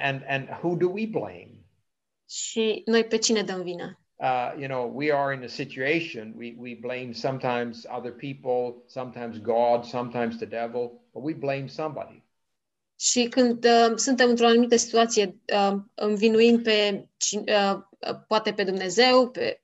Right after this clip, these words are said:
Speaker 2: pe, sau pe Satana, sau pe altcineva, dar întotdeauna dăm vina pe cineva.
Speaker 1: So God kills an animal.
Speaker 2: Și Dumnezeu, uh, ucide un animal.
Speaker 1: And it becomes a substitute.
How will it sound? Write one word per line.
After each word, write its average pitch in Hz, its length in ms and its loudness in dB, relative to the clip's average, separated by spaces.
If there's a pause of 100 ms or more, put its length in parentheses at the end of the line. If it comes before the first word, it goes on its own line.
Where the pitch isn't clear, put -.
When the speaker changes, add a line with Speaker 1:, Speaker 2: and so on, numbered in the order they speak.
(120)
Speaker 2:
pe, 185 400 0
sau - 200 -4
pe - 100 -8
Satana, 233 680 2
sau 190 400 -4
pe - 120 -2
altcineva, 202 580 0
dar 202 180 4
întotdeauna 208 540 2
dăm 208 200 0
vina 202 240 0
pe 202 100 -8
cineva. 190 520 -6 (400)
Speaker 1:
So 135 200 -6
God 185 380 -2
kills 202 360 -6
an 160 120 -6
animal. 131 600 -6 (880)
Speaker 2:
Și - 480 -2
Dumnezeu, 247 720 4
uh, 226 500 4 (1200)
ucide 240 380 2
un 247 140 6
animal. 214 580 0 (540)
Speaker 1:
And 131 320 -2
it 131 120 -8
becomes 156 520 -2
a 131 220 -2
substitute. - 1080 -4